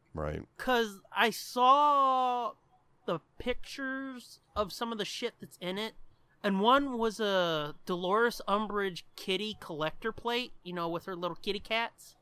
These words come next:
Speaker 1: Oh, yeah, okay.
Speaker 2: Uh, one of the other, th-, which, by the way, those collector plates,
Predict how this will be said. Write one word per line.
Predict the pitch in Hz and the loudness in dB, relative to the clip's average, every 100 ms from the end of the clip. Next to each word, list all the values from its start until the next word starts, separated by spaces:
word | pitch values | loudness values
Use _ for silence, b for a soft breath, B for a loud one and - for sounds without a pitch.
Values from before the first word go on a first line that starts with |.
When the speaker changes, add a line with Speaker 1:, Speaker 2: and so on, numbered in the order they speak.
| - | 2
Speaker 1:
Oh, | 120 107 101 | 6 8 8
yeah, | 98 | 4
okay. | 113 82 92 - - | 2 0 -2 -6 0
Speaker 2:
Uh, | 214 196 | 4 4
one | 175 175 226 | 4 2 2
of | 233 | 0
the | 220 190 | -2 0
other, | 175 220 226 | 0 0 -2
th-, | - - | -8 -2
which, | 220 220 202 | 0 0 4
by | 220 | 4
the | 214 | 4
way, | 202 175 | 4 2
those | 156 202 180 | 0 -2 -2
collector | - 175 185 - 196 - - | -4 -2 -2 -2 -6 -8 -4
plates, | 226 220 - | -2 -2 -6